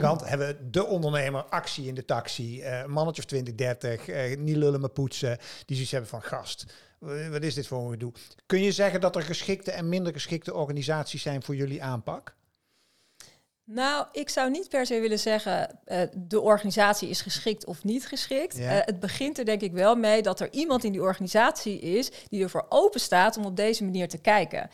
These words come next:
Speaker 2: Mhm.
Speaker 1: En dat kan in, wat mij betreft, in elke soort organisatie. En ik herken wel wat je zegt, dat misschien de kans in een bepaalde organisatie groter is dat
Speaker 2: Ja.
Speaker 1: er dat soort mensen werken dan in andere.
Speaker 2: Nou, ik, ik zeg het bewust, omdat aan de ene kant, eh, jullie kennen die organisaties,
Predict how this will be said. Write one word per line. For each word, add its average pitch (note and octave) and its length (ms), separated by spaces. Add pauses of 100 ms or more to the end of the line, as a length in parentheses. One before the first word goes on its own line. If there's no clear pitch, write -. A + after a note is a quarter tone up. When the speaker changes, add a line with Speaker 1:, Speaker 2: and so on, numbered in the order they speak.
Speaker 2:
Mhm. A#2+ 180
Speaker 1:
En F#3 320
dat F#3+ 200
kan B3 280
in, F#3 300
wat E3+ 140
mij F#3 140
betreft, A#3+ 260
in B3+ 120
elke C4+ 320
soort A3+ 220
organisatie. E3 680
En E3 80
ik E3 80
herken F#3 320
wel E3 160
wat F3+ 180
je F#3+ 80
zegt, F3 340
dat - 220 (200)
misschien G#3 340
de F#3+ 180
kans G3 420 (180)
in F#3+ 160
een F3 120
bepaalde A3+ 420
organisatie F#3+ 540
groter C4+ 420
is D4+ 200
dat B3+ 100
Speaker 2:
Ja. A3 60
Speaker 1:
er B3+ 80
dat C4 160
soort B3 160
mensen A#3+ 560
werken A3+ 540 (120)
dan G3+ 400
in F#3 280
andere. F#3 300
Speaker 2:
Nou, C#3+ 140 (200)
ik, D#3 100
ik A3+ 240
zeg G3+ 120
het F3+ 100
bewust, G3+ 340
omdat E3+ 160
aan E3+ 80
de E3+ 60
ene F3 200
kant, D#3+ 320
eh, F3 160
jullie C#3+ 220
kennen D3 260
die D#3+ 120
organisaties, D3 580